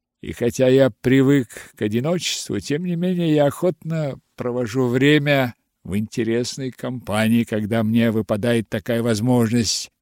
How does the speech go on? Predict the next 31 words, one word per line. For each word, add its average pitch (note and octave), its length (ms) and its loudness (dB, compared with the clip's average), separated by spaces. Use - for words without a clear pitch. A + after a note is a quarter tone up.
"Мисс A3 540 4
Линтон, G#3+ 1120 2
сядьте - 1400 -2
рядом G#3 380 0
с - 180 -6
ним. C3 460 2
Я C#3+ 260 6
дарю D3+ 440 10
вам D3+ 280 6
то, A3 260 6
что B2 340 -2
у B2 40 -2
меня B2+ 180 0
есть. G#2 600 0
Подарок A#3+ 520 4
едва A#2+ 480 4
ли A#2+ 240 -4
имеет G#2+ 380 -2
ценность, A2 600 -4
но F#2+ 100 -4
у - 20 -4
меня G2+ 260 0
нет G#2 260 -4
ничего C3 300 -4
другого, F#3+ 540 -2
что - 260 -10
я G2 260 -2
мог G2 300 0
бы G2 160 -4
вам G2+ 220 -2
предложить. F2+ 760 -6